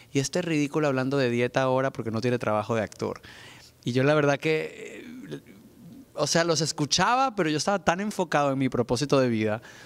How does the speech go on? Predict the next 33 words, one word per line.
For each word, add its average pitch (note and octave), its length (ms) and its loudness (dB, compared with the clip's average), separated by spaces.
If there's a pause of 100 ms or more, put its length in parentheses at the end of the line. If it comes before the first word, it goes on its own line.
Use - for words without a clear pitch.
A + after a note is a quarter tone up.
(340)
Tenía C#3 580 0
la C3+ 120 -4
foto C#3+ 180 -2
de D3 60 4
mi D3 60 2
papá B2 260 2
y - 20 -2
mi C3+ 80 -2
mamá A#2+ 320 0
siempre C3+ 360 0
en C#3 40 0
mi C3+ 80 2
escritorio A#2+ 500 0
porque B2+ 160 0
yo A2+ 80 0
quería A#2+ 200 0
traerlos A#2+ 440 0
a A2 120 2
ellos A#2 160 -2
a - 20 0
Estados A2+ 320 0
Unidos B2 460 0 (240)
y - 80 0
eso A#2+ 140 2
era C#3 100 2
mi C#3 120 2
motor, A2+ 680 0
mi A2+ 160 2
motivo A#2+ 500 2
en A2+ 60 -2
ese A2+ 180 0
momento. A2 600 0 (680)
Eh, A#2 600 2